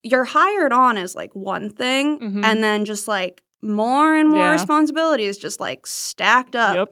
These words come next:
Speaker 1: And it was, like, by the time I'm, like, done with a place, it's like,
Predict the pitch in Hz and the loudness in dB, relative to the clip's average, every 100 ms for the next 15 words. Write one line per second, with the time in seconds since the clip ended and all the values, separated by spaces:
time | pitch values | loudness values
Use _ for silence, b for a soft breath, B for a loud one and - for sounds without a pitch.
0 | - 214 214 208 220 214 196 - 202 196 | -2 0 0 -4 -2 0 -2 -2 -2 -2
1 | 190 - 285 269 247 196 180 - - 196 | -4 -2 2 2 0 -4 -6 -12 -16 -4
2 | 220 285 320 226 202 202 170 - 202 208 | 2 4 2 -2 -6 -6 -6 -8 -6 0
3 | 202 196 | 0 -2